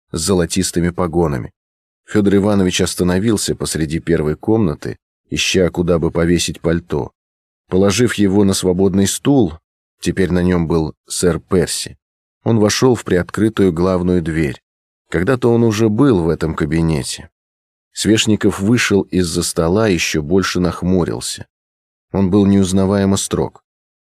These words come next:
«Что скажете, Фёдор Иванович?» «Михаил Порфирьевич, я бы хотел, что вы мне скажете?» «Ничего утешительного.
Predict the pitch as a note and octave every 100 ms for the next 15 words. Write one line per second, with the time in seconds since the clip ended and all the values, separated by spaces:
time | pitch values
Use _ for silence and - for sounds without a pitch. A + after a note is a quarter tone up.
0 | _ - - A2+ - A2+ A2 - G#2+ A#2
1 | G#2+ A2 A2+ A2 A#2 - - _ _ _
2 | _ _ - F2+ F#2+ F#2+ F#2 F2 - A#2+
3 | F#2 D#2 - _ _ _ _ - E2+ F#2
4 | F#2 F2+ - A2 G#2 - - _ _ _
5 | _ - - G#2 A2+ G2 C#2+ - C2+ C2+
6 | G#1 - - _ _ _ _ _ G2+ G#2
7 | - B2+ G#2+ A2 G#2+ B2 - F#2+ - G2
8 | G2 F2+ F#2+